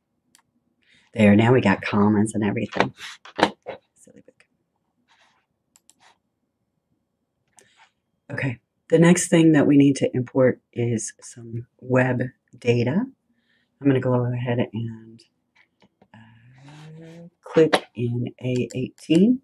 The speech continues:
to get started with that. Web pages, if you are aware,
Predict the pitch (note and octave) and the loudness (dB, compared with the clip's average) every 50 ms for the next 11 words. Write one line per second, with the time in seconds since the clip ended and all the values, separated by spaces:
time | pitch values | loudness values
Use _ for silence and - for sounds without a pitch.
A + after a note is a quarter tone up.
0 | _ _ _ _ _ _ _ _ _ _ _ _ _ - A2+ A#2 B2+ A#2 - - | _ _ _ _ _ _ _ _ _ _ _ _ _ -14 -6 -4 -4 -4 -4 -6
1 | - - B2 A#2+ B2 B2+ B2 B2+ A#2 B2 A#2+ - - B2+ C3+ E3+ F#3+ G3+ G3 - | -4 -2 0 0 0 -2 -2 -4 -6 -8 -8 -6 -4 -2 -2 0 -2 -2 -4 -6
2 | - - _ _ _ _ _ _ _ _ _ _ _ - D#3 D#3 D3+ D3+ C#3+ D3+ | -10 -10 _ _ _ _ _ _ _ _ _ _ _ 0 2 2 2 2 0 0
3 | C#3+ C3+ - C#3+ E3 G#3 - - - - _ _ _ _ _ _ _ _ _ _ | 0 0 0 0 0 0 -2 -8 -14 -18 _ _ _ _ _ _ _ _ _ _
4 | _ _ _ _ _ _ _ _ - C3+ B2+ - - B2+ A#2+ B2 A#2 A#2 A2+ A2+ | _ _ _ _ _ _ _ _ -8 -8 -6 -4 -4 -4 -2 -2 -2 -2 -2 -2
5 | C3 A#2+ C3+ F3+ A#3+ | -2 0 0 0 -2